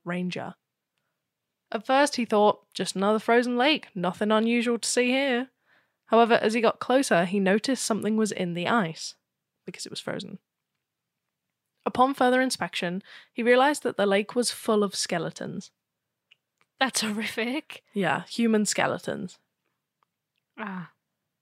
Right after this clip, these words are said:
Speaker 1: Obviously, he let his superiors know, and then the British authorities got involved because they still had the audacity to be keeping up the British Empire, which is awful and shit,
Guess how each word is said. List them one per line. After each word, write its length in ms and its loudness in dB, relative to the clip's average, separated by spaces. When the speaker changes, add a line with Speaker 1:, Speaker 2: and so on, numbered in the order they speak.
Speaker 1:
Obviously, 680 0
he 160 -2
let 180 4
his 160 -2
superiors 560 -2
know, 360 0
and 100 -6
then 140 0
the 60 0
British 280 0
authorities 460 0
got 160 -2
involved 340 0
because 240 -10
they 120 -6
still 280 -2
had 240 -2
the 240 0
audacity 800 0
to 80 -8
be 120 -10
keeping 340 -4
up 80 -4
the 80 -8
British 380 -6
Empire, 480 2
which 180 -6
is 120 -10
awful 580 4
and 140 -6
shit, 420 0